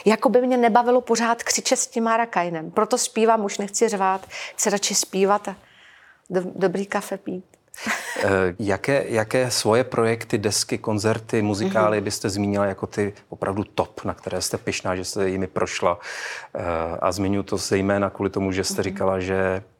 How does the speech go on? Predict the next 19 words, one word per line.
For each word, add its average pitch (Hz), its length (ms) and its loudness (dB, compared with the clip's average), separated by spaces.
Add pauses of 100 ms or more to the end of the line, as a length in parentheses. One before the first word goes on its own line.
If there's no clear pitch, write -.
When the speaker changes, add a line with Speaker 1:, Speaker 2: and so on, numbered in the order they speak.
(140)
Speaker 2:
jste - 180 -4
většině 95 260 0
nespokojená. 90 720 0
Tak - 160 -6
Speaker 1:
Mhm. 196 100 -4
Speaker 2:
jestli 190 200 -2
je 95 100 2
tam 98 240 0
něco, 95 220 -2
co - 140 -4
vyčnívá 98 500 2
a 101 120 0
spokojená 98 460 -2
s - 60 -6
tím 101 140 -6
jste? - 320 -2 (1700)
Speaker 1:
Já 208 240 4
jsem, 208 360 2 (560)
eh, 180 40 0